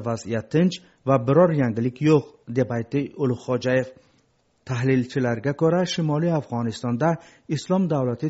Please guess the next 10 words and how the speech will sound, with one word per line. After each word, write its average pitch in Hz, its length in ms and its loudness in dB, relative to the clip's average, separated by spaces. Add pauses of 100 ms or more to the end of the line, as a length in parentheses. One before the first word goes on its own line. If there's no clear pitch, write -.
(100)
terrorchi 156 500 4
guruhning 147 340 2 (100)
faollashuvi 135 720 0 (300)
va 151 160 4
Darzob 151 400 2 (100)
va 143 60 2 (100)
Qo'shtepa 160 400 -2 (100)
mintaqalarini 135 720 0 (360)
o'z 196 100 4 (120)
nazoratiga 131 560 0